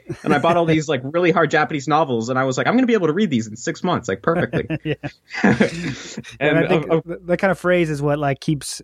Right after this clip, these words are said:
Speaker 2: Japanese Pod one oh one and stuff, uh, getting money, you know? In tw-, in, in ten months, you can be fluent in Japanese, you know? <laughs>
Speaker 1: Yeah, yeah. And then once, once I got there, I kind of realized, like, "Oh, fluency isn't a thing." Like, it's just,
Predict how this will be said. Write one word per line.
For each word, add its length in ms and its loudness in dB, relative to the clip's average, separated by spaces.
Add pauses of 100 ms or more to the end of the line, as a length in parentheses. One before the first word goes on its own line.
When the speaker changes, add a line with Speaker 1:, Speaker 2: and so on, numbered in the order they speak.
Speaker 2:
Japanese 360 0
Pod 220 0
one 140 -4
oh 40 -2
one 160 0
and 100 -4
stuff, 300 -8
uh, 120 -4
getting 240 -2
money, 240 -4
you 100 -4
know? 140 -4 (260)
In 100 -2
tw-, 200 0
in, 160 2
in 160 0
ten 200 0
months, 280 0
you 80 -2
can 80 2
be 100 2
fluent 240 0
in 40 -2
Japanese, 440 0
you 80 -4
know? 180 0
<laughs> 280 -4 (560)
Speaker 1:
Yeah, 240 2
yeah. 240 0
And 120 0
then 120 0
once, 280 0
once 380 0
I 140 4
got 380 -2
there, 200 -2
I 100 -2
kind 200 0
of 140 -2
realized, 440 2
like, 180 -4
"Oh, 300 0 (400)
fluency 440 2
isn't 240 2
a 60 2
thing." 480 0
Like, 240 -2
it's 160 2
just, 260 0